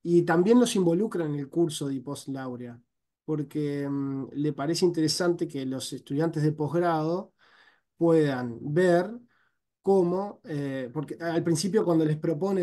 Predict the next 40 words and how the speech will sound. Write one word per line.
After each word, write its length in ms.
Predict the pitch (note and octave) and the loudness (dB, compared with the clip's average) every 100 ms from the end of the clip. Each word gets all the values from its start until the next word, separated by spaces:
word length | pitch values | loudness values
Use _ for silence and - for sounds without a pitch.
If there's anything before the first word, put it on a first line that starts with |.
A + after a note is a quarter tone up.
| D#3+ | 0
decir, 260 | D#3 F3 | 0 0
bueno, 360 | D#3+ E3 B2+ - _ | 0 -2 -4 -12 _
hay 120 | F3+ | -8
que 120 | F#3 | -6
crear 340 | F3 F3 F3 | -4 0 0
un 120 | E3+ E3+ | 2 0
juego, 840 | - F#3+ F#3+ F#3+ G#3 A3 C#4 - | 0 0 2 0 0 -2 -2 -8
¿no? 320 | - D3 G3 A#3 | -8 -6 -4 -4
Como 280 | D#3+ C#3+ | -4 -4
en 600 | C3 B2+ C3 C3 B2+ B2 - | -6 -8 -8 -10 -14 -18 -18
la 160 | C#3 B2 | -18 -14
propuesta 360 | C3+ D3+ D#3 | -10 -8 -4
de 60 | D#3 | -4
posgrado 400 | D#3 D#3+ F#3 G3 | -2 -2 0 2
es 260 | E3+ D#3 | 2 0
que 140 | - D3 | -6 -6
po-, 260 | - C#3+ - | -6 -10 -10
que 180 | C3+ | -12
después 400 | B2+ - F3 E3+ | -12 -2 -2 -2
la 140 | D3+ C#3+ | -4 -6
persona 380 | C3+ - E3 D#3+ | -8 -4 -2 0
pueda 240 | D#3+ D3+ | 0 -2
trabajar 560 | D3 C#3 C3 E3 E3+ F#3 | -4 -8 -4 0 0 2
en 120 | D#3 | 0
la 80 | C3 | -2
escuela 460 | - F3 F3 G3 | 0 4 4 2
con, 280 | E3+ C3+ B2 _ _ _ _ | -2 -6 -10 _ _ _ _
con 180 | C#3+ C3 | -10 -8
personas 520 | B2+ - D#3+ D3+ D3+ | -8 -2 0 0 -4
de, 280 | C3+ B2 A#2+ _ | -8 -8 -10 _
con 180 | - C3+ | -8 -6
dife-, 280 | C3 D#3 D3+ | -2 -2 -2
diferentes 540 | C3 C3+ - C3+ D3 | -6 -6 -4 -4 -4
características, 580 | D3 C3+ C#3 D3+ E3+ E3+ | -4 -4 -4 -4 -2 -4
como 320 | - D3 C#3 - | -2 -2 -2 -2
nos 240 | D#3+ D3+ | 0 2
pasa 260 | - F3+ F3 | 2 4 4
en 80 | |
Uruguay, 380 | D#3 D3+ D#3+ F3+ | 4 4 4 4
que 360 | F#3 E3 B2+ | 2 0 -2